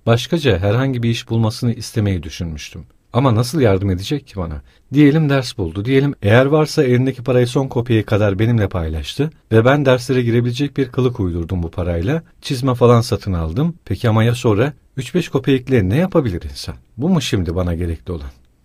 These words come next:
Razumihin'e gitmeye kalkışmam gülünç bir şey. Şu anda Razumihin'e gitmekte olması sorunu, birdenbire bu sorunun boyutlarını aşmış ve onu çok korkutmaya başlamıştı. Son derece doğal görülebilecek bu davranışında Raskolnikov,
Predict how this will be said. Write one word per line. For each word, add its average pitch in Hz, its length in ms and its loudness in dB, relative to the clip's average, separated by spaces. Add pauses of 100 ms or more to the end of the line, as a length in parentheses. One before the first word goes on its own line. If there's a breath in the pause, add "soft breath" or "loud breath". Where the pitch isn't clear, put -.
(120)
Razumihin'e 113 540 2
gitmeye 101 420 0
kalkışmam 104 680 -2 (160)
gülünç 104 340 0
bir - 60 -18
şey. - 200 -12 (240)
Şu - 240 0
anda 117 480 2
Razumihin'e 123 540 2
gitmekte 120 600 0
olması 95 540 0
sorunu, 92 600 -4 (200)
birdenbire 139 800 0
bu 139 100 -4
sorunun 131 560 0
boyutlarını 113 600 2
aşmış 143 520 -4
ve 113 80 2
onu 123 420 0
çok - 260 -4
korkutmaya 101 640 -2
başlamıştı. - 640 -12 (340)
Son 214 300 -2
derece 127 380 6
doğal 117 260 6
görülebilecek 107 760 0
bu 135 100 0
davranışında 117 640 2
Raskolnikov, 87 760 -2